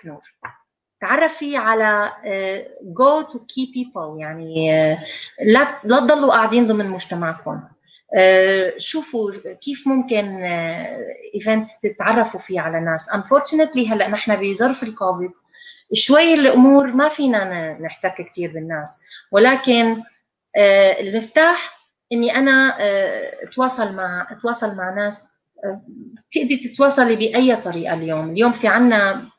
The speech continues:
بدل ما شخصي، في عندك كل وسائل ال-، السوشيال ميديا اللي ممكن أنت تتواصلي عن طريقها.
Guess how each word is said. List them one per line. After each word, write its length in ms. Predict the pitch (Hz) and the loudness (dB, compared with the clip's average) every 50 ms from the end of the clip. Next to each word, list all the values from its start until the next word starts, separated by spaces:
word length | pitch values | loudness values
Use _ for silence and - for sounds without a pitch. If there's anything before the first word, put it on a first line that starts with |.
| _ _ | _ _
بدل 360 | - 233 208 214 214 254 233 220 | -6 -2 0 2 2 2 2 2
ما 160 | 208 196 190 - - - - - | 2 0 -2 -4 -10 -16 -10 -6
شخصي، 440 | - 262 - - - - 196 175 175 - - - _ _ _ | -6 -6 -6 -6 -8 -10 -8 -8 -10 -12 -16 -20 _ _ _
في 100 | - 262 | -2 0
عندك 260 | 262 269 262 247 240 240 - - | 2 4 4 2 0 -2 -4 -4
كل 200 | 359 359 370 349 | -2 0 0 2
وسائل 580 | 330 302 269 - 285 277 269 - - 233 220 214 | 0 0 0 0 0 2 2 2 0 -2 -2 -4
ال-، 240 | 208 196 190 185 185 180 175 175 180 175 185 180 170 170 175 | -4 -6 -6 -6 -6 -6 -6 -6 -8 -8 -8 -8 -6 -6 -6
السوشيال 460 | 170 - - - 226 220 - 208 208 220 | -6 -6 -6 -8 -6 -4 -4 -2 0 2
ميديا 320 | 247 233 214 240 240 240 - - - - _ - | 2 2 2 2 0 0 -2 -8 -16 -12 _ 0
اللي 120 | 202 214 | 4 6
ممكن 300 | 233 254 277 262 277 262 | 6 6 6 6 4 2
أنت 260 | 240 240 254 240 247 240 - 220 | 4 4 2 2 0 -2 -4 -4
تتواصلي 600 | 214 - 208 196 196 - 202 180 185 175 175 170 | -2 0 0 0 0 -2 -2 -2 -2 -2 -2 -2
عن 200 | - 175 175 170 | -2 -4 -4 -4
طريقها. 420 | - 170 185 196 - - 151 | -6 -6 -6 -6 -8 -12 -14